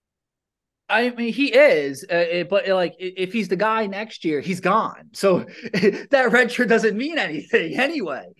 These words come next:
It's either he, you know, we don't play him, he transfers, or he's the guy in, or he's the guy next year, and he goes to the draft 'cause he's a junior. And, like, he, but he's, that's his third year, but, or he's not a junior, I guess, but, uh, you know what I'm saying. It's his third year, he can go to the draft. It's just,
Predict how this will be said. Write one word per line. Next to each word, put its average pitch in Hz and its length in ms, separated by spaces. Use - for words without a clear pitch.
It's 214 180
either 233 360
he, 214 160
you 226 100
know, 208 120
we 196 100
don't 294 220
play 196 200
him, 180 80
he 175 80
transfers, 214 500
or 196 220
he's 190 200
the 185 80
guy 214 260
in, 190 340
or 220 240
he's 180 180
the 170 80
guy 226 240
next 196 380
year, 139 320
and 202 180
he 196 140
goes 190 200
to 208 80
the 196 100
draft 220 380
'cause 202 140
he's 185 140
a 185 40
junior. 262 420
And, 156 140
like, 175 160
he, 190 160
but 180 180
he's, 175 140
that's 170 260
his 160 120
third 202 220
year, 277 160
but, 160 140
or 143 220
he's 156 140
not 135 140
a 107 40
junior, 113 300
I 101 80
guess, 101 240
but, 110 260
uh, 110 360
you 247 120
know 208 120
what 139 100
I'm 113 100
saying. 110 200
It's 113 80
his 156 120
third 175 180
year, 151 80
he 151 100
can 143 120
go 143 140
to 135 40
the 131 80
draft. 196 400
It's 170 160
just, 185 200